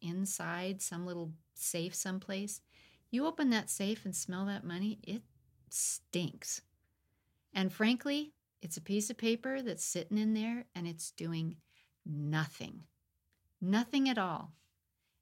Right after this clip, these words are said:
except getting stinkier and older. So what I want to encourage you to understand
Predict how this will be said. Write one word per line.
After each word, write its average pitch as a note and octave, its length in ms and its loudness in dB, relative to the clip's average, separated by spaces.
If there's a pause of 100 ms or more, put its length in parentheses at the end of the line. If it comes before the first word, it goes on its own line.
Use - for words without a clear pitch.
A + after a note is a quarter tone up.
except F3 640 -2 (240)
getting F3+ 220 -2
stinkier G3 800 0 (420)
and E3 160 -2 (100)
older. E3 440 -4 (1600)
So - 180 0
what A#3+ 140 6
I B3 60 8
want D4 260 6
to B3+ 100 2
encourage G#3 600 4
you F3 120 2
to E3 120 -2
understand D#3+ 1000 0